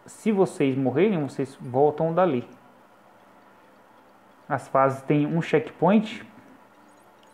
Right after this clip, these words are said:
por fase. Ela não tem vários checkpoints. É mais ou menos como se fosse o jogo do, lá do Super Mario do Super Nintendo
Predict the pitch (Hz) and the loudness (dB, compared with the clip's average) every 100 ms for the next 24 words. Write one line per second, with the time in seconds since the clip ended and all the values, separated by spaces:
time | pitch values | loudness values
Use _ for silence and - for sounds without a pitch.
0 | - - 135 123 131 139 185 156 - - | -16 -2 -2 0 2 2 2 -4 -16 -20
1 | - _ - _ _ - _ _ _ _ | -20 _ -20 _ _ -20 _ _ _ _
2 | _ - - 120 127 139 131 143 131 120 | _ -20 -8 -4 -2 -2 -2 -2 2 4
3 | 123 131 - 127 - 131 120 117 - - | 4 2 -2 -8 -6 -4 -4 -6 -12 -20
4 | - _ _ _ _ _ _ _ _ _ | -20 _ _ _ _ _ _ _ _ _
5 | _ _ - - 123 123 120 127 127 131 | _ _ -20 -16 -4 -2 -2 0 -2 -2
6 | 143 135 135 - - 143 143 - 143 - | -2 -2 -4 -14 -2 0 0 -4 -8 -8
7 | - - _ _ _ _ - - _ _ | -20 -20 _ _ _ _ -20 -20 _ _
8 | - _ _ - - - _ _ - _ | -20 _ _ -20 -20 -20 _ _ -20 _
9 | _ _ - _ _ _ - 143 139 120 | _ _ -20 _ _ _ -18 -10 -6 0
10 | 139 135 135 127 - - - 143 135 127 | 0 2 0 -2 -10 -20 -16 -4 0 0
11 | 120 127 143 127 123 127 127 120 120 - | -4 -4 0 2 2 2 2 0 -4 -8
12 | 127 139 131 120 120 113 | -4 -2 0 -2 -4 -8